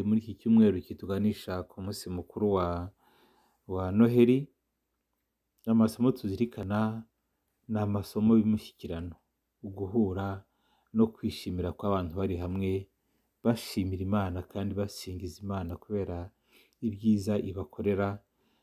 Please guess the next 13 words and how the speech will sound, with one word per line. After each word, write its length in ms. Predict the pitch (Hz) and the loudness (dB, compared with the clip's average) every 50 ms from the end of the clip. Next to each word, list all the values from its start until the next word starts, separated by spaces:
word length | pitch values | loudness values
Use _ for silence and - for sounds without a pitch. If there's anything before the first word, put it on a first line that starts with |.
| _ _ _ | _ _ _
Kandi 220 | - 131 127 127 | 2 4 6 6
icyiza 240 | 120 - - 127 117 | 6 4 4 2 2
kiruta 320 | - - 101 101 - - 120 | 4 0 -4 -4 -4 -6 -10
ikindi 480 | 113 - - - 117 110 110 110 113 110 113 | -10 -10 -8 0 2 4 4 6 4 4 2
akaba 280 | 107 - - - 107 107 | 0 -10 -8 -2 0 2
ari 100 | 107 113 | 2 2
uko 140 | 110 - - | 0 -2 -4
Imana 300 | 110 104 104 104 98 98 95 | -2 0 0 0 0 -2 -4
yateye 280 | 92 - _ - 107 98 | -6 -8 _ -4 -4 -4
mu 80 | 92 | -2
mitima 380 | 92 92 - - - 107 104 101 | -4 -6 -8 -8 -6 -4 -2 0
yacu 720 | 98 92 90 82 - _ - - 95 90 87 82 82 85 - _ _ _ _ _ _ _ _ _ - | 0 0 -2 -4 -6 _ -14 -8 -4 -2 -2 -2 -4 -6 -10 _ _ _ _ _ _ _ _ _ -4
impano 920 | 113 101 101 95 90 104 107 95 87 87 85 85 87 92 95 95 101 117 | -2 -2 -2 -2 -2 0 0 0 0 -2 -4 -6 -6 -6 -6 -6 -8 -10